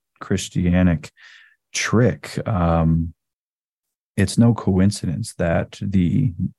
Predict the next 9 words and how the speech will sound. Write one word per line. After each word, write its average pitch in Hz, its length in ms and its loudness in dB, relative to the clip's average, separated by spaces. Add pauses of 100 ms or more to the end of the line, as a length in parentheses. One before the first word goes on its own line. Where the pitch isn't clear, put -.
(140)
biggest - 520 -2 (200)
rock 87 320 -4
star 80 480 -6 (800)
around 85 380 2
this 80 160 0
historical 85 500 -4
period 87 460 0
was 80 180 -4
Dionysus. 90 920 -2